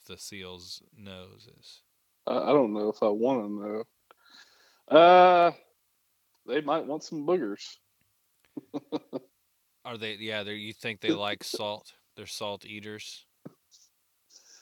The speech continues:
Speaker 2: Or, or maybe, or, uh, what's the,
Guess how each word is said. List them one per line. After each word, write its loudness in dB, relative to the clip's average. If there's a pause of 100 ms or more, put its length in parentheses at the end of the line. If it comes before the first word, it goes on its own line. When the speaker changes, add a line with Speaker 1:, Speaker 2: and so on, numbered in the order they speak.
(200)
Speaker 2:
Or, 8 (420)
or 0
maybe, -2
or, 6
uh, 4
what's -12
the, -8